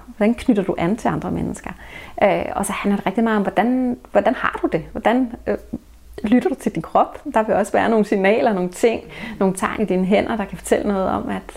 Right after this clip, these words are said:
der måske skal kigges noget mere på, om du behandler den, så den rent faktisk trives. Og så kan man ligesom gå ned og kigge i nogle forskellige ting. Der er noget, der hedder gavemærker inden for håndanalysen, som,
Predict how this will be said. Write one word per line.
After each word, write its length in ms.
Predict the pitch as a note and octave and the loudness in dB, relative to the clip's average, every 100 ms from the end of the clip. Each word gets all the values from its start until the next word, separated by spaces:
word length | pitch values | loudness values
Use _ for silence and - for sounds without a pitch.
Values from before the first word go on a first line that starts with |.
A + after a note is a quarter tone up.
| - - | -14 -2
der 60 | G3+ | 4
måske 400 | G3+ G3+ - - | 4 2 -2 -6
skal 240 | - - F3 - - - - - | -8 -10 -10 -12 -16 -20 -20 -4
kigges 360 | A#3+ A3 A#3 | 0 2 2
noget 160 | G#3+ G3+ | 2 0
mere 240 | F#3+ F#3+ | 0 0
på, 420 | - B3+ G#3+ - - | 0 2 2 0 -4
om 220 | G3 G3 | -4 -4
du 140 | G3+ | -6
behandler 480 | F#3+ G3 F#3 G3 - - | -4 0 2 0 0 0
den, 160 | A3+ - - - - - - | 0 -2 -16 -20 -20 -20 -10
så 120 | - | -6
den 120 | - - | -6 -6
rent 160 | - | -8
faktisk 380 | - - - - | -10 -12 -14 -16
trives. 440 | - - A3 - - - - - - - - | -12 -12 -12 -14 -20 -20 -20 -20 -20 -10 -2
Og 120 | G#3+ | 0
så 120 | - E4 | 2 2
kan 140 | F4 | 4
man 220 | C#4 A#3 A#3 - - | 4 2 -2 -8 2
ligesom 360 | A#3 C4 C#4+ | 4 6 4
gå 140 | C#4 A3 | 4 4
ned 120 | A#3 | 4
og 140 | - | 2
kigge 240 | - C4 C#4+ | 0 2 4
i 20 | |
nogle 140 | B3 | 2
forskellige 420 | G#3+ - B3 - | 0 0 0 0
ting. 240 | A#3 - - | -2 -4 -2
Der 60 | |
er 60 | A3+ | 0
noget, 180 | G#3+ A3+ | 2 2
der 100 | B3 | 2
hedder 160 | G#3 | 0
gavemærker 800 | G3 G3+ F#3 G3 A#3+ G#3 G3 G3 G3 - - | 0 0 0 2 2 2 -2 -4 -10 -12 -4
inden 180 | A3 G#3+ | 2 2
for 100 | A3 | 2
håndanalysen, 760 | G3 G3+ A3+ B3+ A#3 A3 - G#3 | 0 2 2 0 -2 -2 -2 -2
som, 440 | - G#3 F#3+ G3 | -2 -2 -2 -4